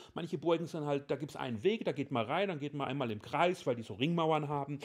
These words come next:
und dann bist du drin. Und die ist aber so super verspielt, da gibt's nicht einen Weg, dann ist man drin, dann gibt's da noch, dann gibt's noch einen unteren Teil von der Burg, da gibt's noch vorgelagerte Verteidigungs-, äh, Sachen,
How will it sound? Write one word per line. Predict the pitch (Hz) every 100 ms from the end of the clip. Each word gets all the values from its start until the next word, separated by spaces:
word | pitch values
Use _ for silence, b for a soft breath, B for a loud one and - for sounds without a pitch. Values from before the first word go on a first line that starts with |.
| B -
und | 127
dann | 120
bist | -
du | -
drin. | - 170 175 B B B B _ _
Und | 120 156
die |
ist | 143 -
aber | 131
so | 151 135
super | 160 156
verspielt, | 139 131 - 143
da | 139
gibt's | 147 -
nicht | 170
einen | 110 143 135 127
Weg, | 143 147
dann | 147 143
ist | 135
man | 139 117
drin, | - 147 147
dann |
gibt's | 123 -
da | 135 123
noch, | 143 147 -
dann | - 160
gibt's | 139
noch | 160
einen | 185
unteren | 180 175 156
Teil | - 147
von | 139 147
der | 139
Burg, | 143 143
da |
gibt's | 139 151
noch | -
vorgelagerte | - 139 147 139 135 135 131 139 131 B B -
Verteidigungs-, | - - 143 147 147 139 135 -
äh, | 143 131
Sachen, | 139 120 147